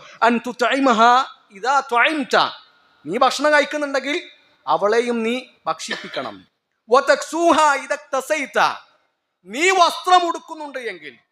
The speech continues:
നീ വസ്ത്രം ധരിക്കുന്നുണ്ട് എങ്കിൽ അവളെയും നീ വസ്ത്രം ധരിപ്പിക്കണം. "വലാ തദ്രിബിൽ വജ്ഹ." അവളുടെ മുഖത്തടിക്കാൻ പാടില്ല. "വലാ തുകബ്ബിഹ്."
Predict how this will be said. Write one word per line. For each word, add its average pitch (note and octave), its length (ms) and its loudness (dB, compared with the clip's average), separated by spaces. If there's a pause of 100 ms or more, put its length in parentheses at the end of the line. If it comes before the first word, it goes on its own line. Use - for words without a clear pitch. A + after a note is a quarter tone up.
നീ C#4+ 100 -6 (140)
വസ്ത്രം D#4 440 0
ധരിക്കുന്നുണ്ട് C4+ 560 -4 (120)
എങ്കിൽ A3 180 -6 (340)
അവളെയും C4+ 540 4 (100)
നീ B3+ 80 -6 (320)
വസ്ത്രം A3 360 -4 (100)
ധരിപ്പിക്കണം. E3+ 540 -14 (260)
"വലാ B3+ 240 4 (200)
തദ്രിബിൽ A#3+ 540 -4 (100)
വജ്ഹ." E3+ 260 -10 (440)
അവളുടെ G3 260 -6
മുഖത്തടിക്കാൻ G3 600 -10
പാടില്ല. B2 280 -6 (420)
"വലാ G#3+ 300 4 (200)
തുകബ്ബിഹ്." A3+ 640 0